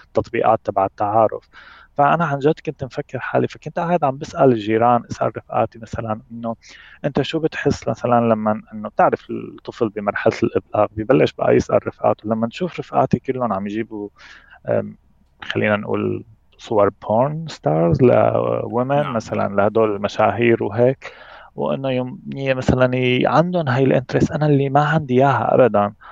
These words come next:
Speaker 1: وبهداك الوقت كان يعني بمخي ومن جوا إنه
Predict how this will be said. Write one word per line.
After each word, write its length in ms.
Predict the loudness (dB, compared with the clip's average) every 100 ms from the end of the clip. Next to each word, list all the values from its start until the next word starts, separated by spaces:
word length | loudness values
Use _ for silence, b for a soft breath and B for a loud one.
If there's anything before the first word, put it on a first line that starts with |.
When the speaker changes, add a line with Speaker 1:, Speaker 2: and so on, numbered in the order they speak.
| B B B
Speaker 1:
وبهداك 640 | -8 -2 0 2 2 0 -2
الوقت 260 | 0 0
كان 580 | 0 2 2 0 -14 -18 -10
يعني 340 | -6 -4 -4
بمخي 640 | -2 -2 -2 -6 -4 -4
ومن 220 | -4 -8 -8
جوا 400 | -6 -2 -2 -4
إنه 340 | -4 -2